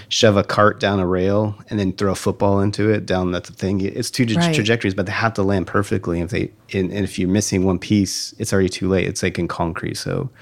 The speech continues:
Speaker 1: you gotta wait for the next major release to fix it. So, yeah, it's never a dull moment on that.
Speaker 2: No, definitely not. And one of the other things that we've been looking at and spending a lot of time in is the consideration of G D P R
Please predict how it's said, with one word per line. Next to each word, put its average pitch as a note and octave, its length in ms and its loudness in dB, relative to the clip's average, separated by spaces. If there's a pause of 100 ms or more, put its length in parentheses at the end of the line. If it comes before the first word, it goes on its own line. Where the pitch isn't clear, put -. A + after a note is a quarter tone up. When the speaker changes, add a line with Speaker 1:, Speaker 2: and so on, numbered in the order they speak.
(360)
Speaker 1:
you G#2 100 2
gotta F2 100 4
wait E2+ 140 2
for - 120 -6
the E2 60 0
next E2 200 -4
major E2+ 220 0
release F2 340 -2
to G#2 260 -2
fix - 360 -8
it. - 260 -6
So, F2 420 -4 (1400)
yeah, G#2 260 6
it's - 200 -4
never G#2+ 160 4
a G2 60 4
dull F#2 140 2
moment E2+ 380 -4 (120)
on F2 160 -8
that. F2 120 -2
Speaker 2:
No, A3 360 4
definitely E3+ 400 -2
not. C#3+ 380 -4 (320)
And G#3 100 4
one A#3+ 120 4
of C#4+ 60 2
the G#3+ 120 4
other A#3 160 2
things E3+ 260 0
that C#3 80 0
we've D3 160 0
been D3 160 -2
looking C#3+ 320 -2
at C#3 180 0
and - 80 -4
spending D3 360 -2
a C#3+ 40 -2
lot C#3 140 -2
of C#3 80 -8
time C#3 300 -6
in C#3 260 -4 (400)
is D3+ 520 2
the D#3 200 -4
consideration D3+ 640 -2
of C3 100 -4
G C#3+ 140 -6
D C#3 140 -2
P C#3 180 -4
R C3 380 0